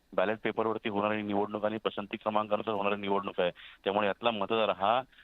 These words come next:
पदवीधर असतो आणि त्यानुसार कशा रीतीनं हा मतदार जो आहे तो मतदान करतो हे देखील महत्त्वाचं आहे. कारण का पदवीधर मतदार आणि शिक्षक मतदारांनी निवडून दिलेले जे आमदार असतात ते विधान परिषदेमध्ये जाऊन त्या ठिकाणी त्यांचं प्रतिनिधित्व करतात.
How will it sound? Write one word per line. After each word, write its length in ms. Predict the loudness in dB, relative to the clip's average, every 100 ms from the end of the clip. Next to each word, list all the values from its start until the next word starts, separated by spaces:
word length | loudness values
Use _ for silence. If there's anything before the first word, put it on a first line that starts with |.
| _ -2
पदवीधर 360 | 0 0 0
असतो 200 | -2 -6
आणि 140 | -10 -2
त्यानुसार 500 | 0 0 0 0 0 -6 _ -4
कशा 200 | -2 -4
रीतीनं 360 | -4 -6 -4
हा 160 | 0 2
मतदार 360 | 2 2 2 2
जो 140 | 2
आहे 200 | 2 0
तो 260 | -4 -4 -4 -8 -10 -6
मतदान 340 | 0 0 0
करतो 360 | -2 0 0 0
हे 360 | -4 -12 -8
देखील 220 | -4 -2
महत्त्वाचं 380 | -2 -2 -2 -2
आहे. 80 | -2
कारण 200 | -2 -2
का 100 | -2 0
पदवीधर 340 | -2 0 0
मतदार 300 | 0 0 0
आणि 160 | 0 -2 -4
शिक्षक 240 | -4 -2 -2
मतदारांनी 580 | 0 2 2 0 0 -2 -8 _ _
निवडून 240 | -2 -2 0
दिलेले 400 | -2 -2 -2 -4
जे 240 | -4 0
आमदार 300 | 0 2 2
असतात 240 | 0 -2
ते 300 | -6 -4 -4 -4 -10 -12
विधान 220 | -4 -2 0
परिषदेमध्ये 400 | -4 -4 -6 0
जाऊन 200 | 0 0
त्या 140 | -2
ठिकाणी 320 | -4 -2 -2
त्यांचं 340 | 0 -2 -2 -2
प्रतिनिधित्व 520 | -2 -2 -2 -2 -2
करतात. 300 | -2 -2 -4